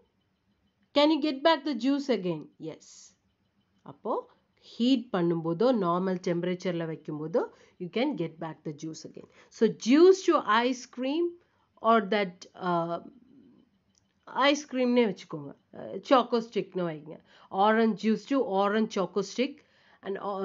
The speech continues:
orange choco stick to orange juice, that is also possible. So both forward and backward possible. அப்போ இது என்னது? இது எந்த ரியாக்ஷன் இது?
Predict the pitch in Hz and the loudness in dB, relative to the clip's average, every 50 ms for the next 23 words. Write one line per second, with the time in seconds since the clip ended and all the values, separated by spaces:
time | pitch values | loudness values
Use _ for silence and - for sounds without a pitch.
0 | 196 196 - - 196 202 233 254 277 294 294 - 285 254 247 247 - 285 277 285 | -4 -4 -2 0 4 4 6 6 6 4 2 2 2 2 2 2 0 -2 -2 -2
1 | - 302 - - - - 349 427 403 233 226 226 226 226 226 226 220 - 180 170 | -4 -6 -6 -6 0 4 6 6 6 6 6 4 4 4 2 0 0 -2 -4 -4
2 | 160 - - - 185 180 185 190 - 190 175 170 - - 160 - 151 147 147 - | -6 -8 -12 -10 -8 -6 -8 -6 -4 -4 -4 -2 -4 -4 -6 -6 -10 -12 -12 -12
3 | 160 - - - _ _ _ - - _ - 226 208 190 190 208 226 277 339 349 | -16 -18 -18 -20 _ _ _ -20 -20 _ 0 0 0 2 4 6 8 8 8 6
4 | 349 - - 247 226 220 233 233 233 240 247 247 220 214 226 240 240 202 180 175 | 4 -2 -4 0 2 2 2 2 2 2 2 2 2 0 0 -2 -2 -4 -2 0
5 | 190 190 190 - - 220 208 208 - 175 180 180 180 - 190 190 247 349 415 - | 0 0 0 0 0 0 0 -2 -2 -4 -4 -2 -2 -4 0 0 0 0 0 -6
6 | - - _ _ _ - 190 - - 262 349 494 - _ _ _ _ _ - 233 | -14 -20 _ _ _ -12 -6 0 2 2 2 2 -2 _ _ _ _ _ -4 -2
7 | 240 220 240 226 226 247 262 240 202 180 165 160 165 - _ _ _ _ - 226 | 4 6 6 6 6 4 4 2 2 2 -2 -4 -6 -12 _ _ _ _ 0 4
8 | 233 240 240 262 262 269 240 233 220 202 196 190 - - - 175 170 160 156 151 | 4 4 4 4 2 2 2 2 0 0 -2 -4 -8 -8 -6 -4 -4 -6 -8 -10
9 | 147 | -14